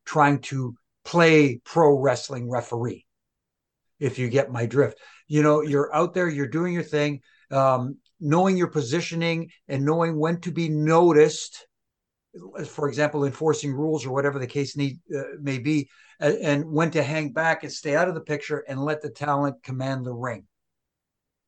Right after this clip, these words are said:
And also when it comes to television, being able to help guide things from a timing standpoint, from a television standpoint, from a positioning standpoint. So it's all of the above,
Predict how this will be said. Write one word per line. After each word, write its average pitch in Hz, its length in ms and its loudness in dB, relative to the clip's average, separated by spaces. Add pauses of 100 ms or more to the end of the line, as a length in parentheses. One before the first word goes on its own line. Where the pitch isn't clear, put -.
(240)
And 139 340 0
also 165 480 2
when 143 220 0
it 123 100 -8
comes 151 220 -4
to 131 120 -8
television, 139 720 0 (480)
being 147 300 0
able 147 400 2
to 131 480 -8 (960)
help 170 500 0
guide 139 540 4 (260)
things 147 400 -2 (460)
from 160 160 -2
a 143 60 2
timing 143 420 0
standpoint, 139 640 -6
from 139 120 -8
a 131 40 -6
television 127 540 -4
standpoint, 127 480 -10
from 127 160 -10
a 117 40 -8
positioning 120 500 -8
standpoint. 104 460 -18 (360)
So 139 460 2 (200)
it's 143 200 -2 (160)
all 180 240 6
of 170 100 2
the 180 120 2
above, 175 480 2